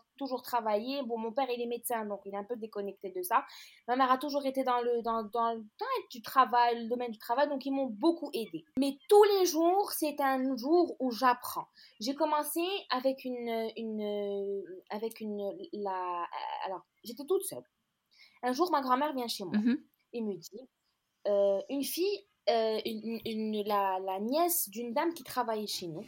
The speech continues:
Speaker 1: a fini ses études. Et ça fait, ça fait six mois qu'elle,
Speaker 2: D'accord.
Speaker 1: qu'elle cherche du travail. Et
Speaker 2: Mhm.
Speaker 1: elle n'en trouve pas.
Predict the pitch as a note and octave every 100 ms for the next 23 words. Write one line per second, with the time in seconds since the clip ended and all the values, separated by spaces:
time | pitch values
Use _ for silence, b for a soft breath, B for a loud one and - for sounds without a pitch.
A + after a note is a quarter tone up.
0 | - C4 C#4 F4+ G#4+ D#4+ B3+ B3 - F4
1 | - - _ _ _ _ _ - - -
2 | C#4 C#4+ - C#4+ C4+ B3+ C4 B3+ - E4+
3 | F4 A3+ C4+ B3 B3 - B3 A#3+ F4 D4+
4 | A#3+ - G#3+ - D3 C4 _ _ _ _
5 | _ _ _ - B3 D#4+ E4 E4+ - D4
6 | - E3+ D3+